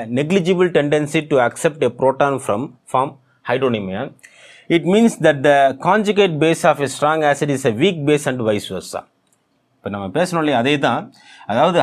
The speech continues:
ஹைட்ரோகுளோரிக் ஆசிட் அப்படிங்கிறது ஸ்ட்ராங் ஆசிடா சொல்றதுக்கு காரணம் என்னன்னு கேட்டீங்கன்னா, அவர் கம்ப்ளீட் டிசோசியேஷன் ஆகுறாரு, அதாவது ஹண்ட்ரட் பர்சன்ட், அ, டிசோசியேட் ஆகுறாரு. நீங்க எடுத்துருக்கக்கூடிய one mole of hydrochloric acid எடுத்து நீங்க வாட்டர்ல டிசால்வ் பண்றீங்க அப்படின்னா, நூறு சதவீத ஹச் சி எல் மாலிகுல்ஸுமே H பிளஸ் ஆவும் சி எல் மைனஸ் ஆவும் டிசோசியேட் ஆகுறாங்க.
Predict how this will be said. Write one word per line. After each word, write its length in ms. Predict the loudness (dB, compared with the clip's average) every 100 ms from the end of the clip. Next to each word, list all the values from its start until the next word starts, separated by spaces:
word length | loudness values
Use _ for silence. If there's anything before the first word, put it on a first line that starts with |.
| 0
ஹைட்ரோகுளோரிக் 540 | 2 0 0 0 0
ஆசிட் 180 | 0 0
அப்படிங்கிறது 440 | -2 0 0 -2 -2
ஸ்ட்ராங் 260 | -2 -2 0
ஆசிடா 220 | -2 -2 -2
சொல்றதுக்கு 360 | -2 -4 -4 -2 2
காரணம் 260 | 2 2 -2
என்னன்னு 220 | -2 -2
கேட்டீங்கன்னா, 400 | -2 -2 0 0 0 -2
அவர் 160 | -2 -4 -2
கம்ப்ளீட் 340 | -4 -2 -2 -2
டிசோசியேஷன் 480 | -4 -4 -6 -6 -4
ஆகுறாரு, 340 | -4 -2 0 0
அதாவது 260 | 0 0 0
ஹண்ட்ரட் 260 | -2 -2 -4
பர்சன்ட், 280 | -4 -4 -4 -10 _ _ -6
அ, 40 | -2 -2
டிசோசியேட் 380 | -2 -4 -4 -2 -4
ஆகுறாரு. 260 | -4 -4 -2
நீங்க 140 | -2
எடுத்துருக்கக்கூடிய 440 | -2 -2 -2 0 0 0
one 100 | 0
mole 140 | 2 2
of 60 | 2
hydrochloric 460 | -2 -2 -2 -2 0 -2
acid 140 | -2
எடுத்து 180 | -2 -2
நீங்க 120 | 0 2
வாட்டர்ல 260 | 2 0 2
டிசால்வ் 260 | 2 2 0
பண்றீங்க 240 | 0 -2
அப்படின்னா, 300 | -2 0 0 -2 -10 -20 -16 -2 2
நூறு 200 | 4 4
சதவீத 320 | 4 4 4 4
ஹச் 120 | 2 -2
சி 40 | 0
எல் 80 | 2
மாலிகுல்ஸுமே 580 | 0 0 -2 -2 0 2 0
H 100 | -2 -2
பிளஸ் 180 | 0 0
ஆவும் 200 | 2 2 0 0
சி 100 | -2
எல் 80 | 0
மைனஸ் 180 | 0 -2
ஆவும் 120 | -2 -2
டிசோசியேட் 280 | -2 0 0
ஆகுறாங்க. 260 | 0 -2